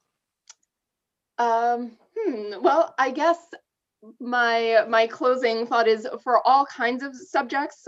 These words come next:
um, since, as I mentioned, right, for me, gender isn't usually the entering topic. It's one of the tools in my toolkit, but it's not usually the tool that I lead with.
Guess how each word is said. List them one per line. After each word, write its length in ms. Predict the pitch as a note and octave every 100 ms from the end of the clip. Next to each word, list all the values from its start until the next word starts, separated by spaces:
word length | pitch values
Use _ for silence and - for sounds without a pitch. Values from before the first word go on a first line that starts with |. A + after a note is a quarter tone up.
| A3
um, 320 | G#3 G3 F#3 _ -
since, 440 | _ B3+ A3+ A3
as 200 | - A#3+
I 80 | A#3+
mentioned, 380 | C#4 C#4 B3 G#3+
right, 200 | G#3 -
for 100 | A#3
me, 200 | A#3+ A3+
gender 300 | A#3+ A#3 G#3
isn't 280 | G#3 G3+
usually 360 | F#3 F#3+ F3+ E3+
the 200 | E3+ -
entering 720 | C#4 C#4 C#4+ B3+ B3 B3 B3 - _ _ _ _ _ _
topic. 400 | C#4+ A3+ B3+ B3+
It's 140 | F#3+ A3+
one 320 | F#3+ G#3+ A#3
of 140 | G3
the 80 | G3
tools 300 | F#3+ G#3+ G3
in 60 | F#3+
my 160 | E3+
toolkit, 460 | - D4 F3+ C#4+ A#3+
but 100 | G3
it's 160 | F#3+ A#3
not 180 | A3 A3
usually 340 | A3 G3+ F#3+
the 240 | F3 E3+ -
tool 200 | A#3 G#3+
that 120 | F3+
I 160 | F3 E3+
lead 420 | E3+ F3+ C#4 D#4+
with. 300 | F3+ - D4+